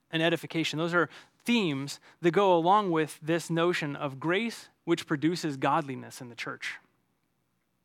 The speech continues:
At the risk of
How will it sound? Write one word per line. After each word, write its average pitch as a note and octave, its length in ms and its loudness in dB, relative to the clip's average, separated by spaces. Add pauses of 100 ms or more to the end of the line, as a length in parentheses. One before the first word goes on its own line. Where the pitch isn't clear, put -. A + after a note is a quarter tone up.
(3250)
At F3 140 0
the E3+ 80 2
risk F3 300 0
of C#3+ 240 0